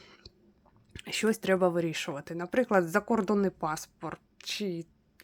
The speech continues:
питання по документам. Перший варіант — це люди, які повертаються, щоб, е, відпрацювати питання документів.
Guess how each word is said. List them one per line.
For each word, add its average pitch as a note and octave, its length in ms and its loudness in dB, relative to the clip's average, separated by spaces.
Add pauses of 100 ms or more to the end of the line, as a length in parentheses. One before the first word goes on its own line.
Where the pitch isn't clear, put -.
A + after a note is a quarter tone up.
питання G#3+ 540 4
по F#3 220 4
документам. E3+ 840 -2 (540)
Перший A3 280 0
варіант — G3+ 420 0
це - 360 -4
люди, G#3 300 2
які A#3+ 240 2
повертаються, G#3 840 -2
щоб, - 380 0 (200)
е, D#3+ 340 -4 (220)
відпрацювати F#3 840 0
питання F#3+ 520 2
документів. E3+ 920 0